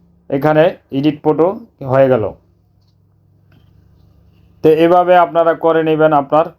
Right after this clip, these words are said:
ফটোটা, কাঙ্ক্ষিত ফটো। তো আমি আরেকটা ফটো নিলাম, অটো ব্লারে ক্লিক করে গ্যালারিতে গিয়ে ফটোটা ক্লিক করার পর দেখেন ক্রপ করে খালি ক্লিক করবেন, হয়ে যাবে।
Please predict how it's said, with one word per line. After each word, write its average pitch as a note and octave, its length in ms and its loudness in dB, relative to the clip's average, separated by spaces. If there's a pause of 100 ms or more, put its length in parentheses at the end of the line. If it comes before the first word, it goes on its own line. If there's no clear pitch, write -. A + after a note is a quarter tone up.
(180)
ফটোটা, C#3+ 380 -2
কাঙ্ক্ষিত C#3 460 -2
ফটো। C#3+ 460 -4 (600)
তো C#3+ 80 2
আমি D3 160 2
আরেকটা E3 360 0
ফটো E3 220 -2
নিলাম, D#3+ 420 -2
অটো C#3+ 240 -2
ব্লারে D3+ 320 0
ক্লিক C#3+ 280 -6
করে C#3+ 220 0 (320)
গ্যালারিতে C#3 440 0
গিয়ে C#3 400 0 (880)
ফটোটা D#3+ 440 0
ক্লিক D#3+ 340 -6
করার E3 240 0
পর D#3 200 -2
দেখেন D3+ 400 -4 (800)
ক্রপ D#3+ 300 0
করে E3 280 2 (520)
খালি E3+ 200 -2
ক্লিক G#3 300 -4
করবেন, A3 280 0
হয়ে E3 200 2
যাবে। A2 320 -4